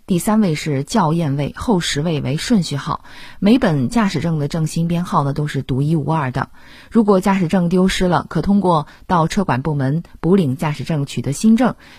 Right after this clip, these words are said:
旧驾驶证上的正新编号同步作废。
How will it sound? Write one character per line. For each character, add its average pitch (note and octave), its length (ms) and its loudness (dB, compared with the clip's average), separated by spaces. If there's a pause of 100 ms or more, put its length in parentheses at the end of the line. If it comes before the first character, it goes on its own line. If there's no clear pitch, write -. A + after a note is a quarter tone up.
旧 G#3+ 220 2
驾 D#3 160 -6
驶 B2+ 80 -6
证 C#3+ 180 -2
上 B2+ 160 -4
的 B2+ 120 -4
正 D3 180 -2
新 E3 200 -2
编 F#3 160 0
号 F#3 220 -4
同 D3 300 -4
步 G#3 160 2
作 D#3 180 -2
废。 - 240 -4